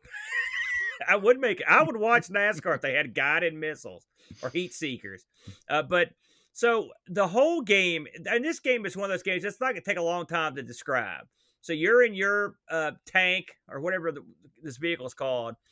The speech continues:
You're driving around, and your goal is to take out the enemies that will spawn on the, on the battlefield. And then you go wave after wave. And as I mentioned, the waves are split into days. And after you get through all the waves, you'll fight the boss.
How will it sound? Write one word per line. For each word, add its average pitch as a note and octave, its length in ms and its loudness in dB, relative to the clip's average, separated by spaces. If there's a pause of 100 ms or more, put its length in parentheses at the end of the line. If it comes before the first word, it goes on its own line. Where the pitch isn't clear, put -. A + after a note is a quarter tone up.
(320)
You're F#3 140 0
driving F#3+ 400 4
around, F3 280 0
and D#3 80 -4
your G3 120 0
goal F3+ 300 2
is F3 80 -4
to D3 80 -8
take F3+ 320 0
out D#3+ 180 2
the D3 220 -6
enemies G#2+ 380 -8
that C#3 180 -6
will C3+ 120 -8
spawn D#3+ 680 0 (140)
on D#3 200 -4
the, C#3+ 200 -8
on D#3+ 140 -6
the D3+ 60 -4
battlefield. A#2 840 2 (540)
And D3 120 -2
then E3 160 0
you D#3 120 -4
go E3 200 6
wave E3+ 420 6
after E3 300 4
wave. D3 320 2
And B2 80 -6
as C#3 140 -4
I D#3 80 2
mentioned, D#3+ 360 -4
the C3+ 60 -4
waves D3+ 400 -2
are C3 40 -14
split D#3 340 0
into B2+ 200 -14
days. A#2+ 540 0 (400)
And C3+ 100 -2
after D3 220 0
you D3+ 80 -2
get F3 200 0 (120)
through F#3+ 220 -2
all G#3 200 4
the G3+ 100 -4
waves, C3+ 320 -2
you'll D#3+ 100 0
fight E3+ 280 -2
the C#3 100 -8
boss. D3 580 0